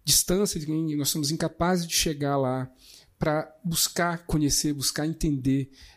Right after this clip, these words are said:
essas, essas populações. Então, não tem um modelo de desenvolvimento pra Amazônia que seja destruindo.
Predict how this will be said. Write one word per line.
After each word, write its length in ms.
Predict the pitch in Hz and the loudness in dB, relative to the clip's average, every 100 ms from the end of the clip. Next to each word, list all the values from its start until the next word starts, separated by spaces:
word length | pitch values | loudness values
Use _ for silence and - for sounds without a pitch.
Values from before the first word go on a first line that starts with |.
| - | -4
essas, 580 | 143 143 139 - - - | -2 0 0 -2 -4 -6
essas 300 | - 143 139 | -4 -2 -2
populações. 760 | - 156 165 160 - 101 - - - - - | -4 -2 0 0 -2 -2 -4 -6 -12 -14 -8
Então, 200 | - 240 | 2 4
não 200 | 262 269 | 4 0
tem 240 | 269 254 311 | 0 0 2
um 120 | 311 | 4
modelo 520 | 226 135 123 131 120 | 4 4 2 2 0
de 100 | 117 | -2
desenvolvimento 500 | 123 131 127 120 113 | -4 -2 -2 -2 -2
pra 100 | 165 | -2
Amazônia 640 | 175 160 117 110 98 85 - _ _ _ | 0 0 -2 -4 -4 -6 -12 _ _ _
que 160 | - 202 | 0 2
seja 680 | - 147 139 143 151 170 170 _ _ _ | 2 2 0 0 -4 -4 -8 _ _ _
destruindo. 640 | - - 233 262 117 - | 0 2 0 0 -2 -4